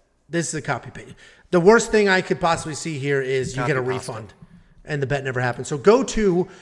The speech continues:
Speaker 1: we want picks dot com slash bets. We have five partners, but BetOnline is the one partner that offers this bet. Jump in there, make a deposit, and we will send you fifty bucks as a thank you for supporting us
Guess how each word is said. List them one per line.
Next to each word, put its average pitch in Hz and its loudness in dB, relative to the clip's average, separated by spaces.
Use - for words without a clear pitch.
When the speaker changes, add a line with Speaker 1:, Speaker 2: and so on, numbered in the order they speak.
Speaker 1:
we 170 2
want 196 4
picks 190 0
dot 156 -4
com 156 -6
slash 147 -6
bets. 147 -4
We 180 4
have 208 4
five 208 2
partners, 180 -2
but 160 -4
BetOnline 202 4
is 160 -2
the 175 -2
one 170 2
partner 160 -4
that 151 -2
offers 160 0
this 143 -6
bet. 131 -6
Jump 175 0
in 220 0
there, 196 2
make 131 0
a 226 0
deposit, 165 -2
and 151 -4
we 185 0
will 202 -4
send 180 -2
you 160 -4
fifty 196 -2
bucks 127 -8
as 156 0
a 135 -2
thank 160 -6
you 156 -6
for 147 -8
supporting 139 -6
us 131 -6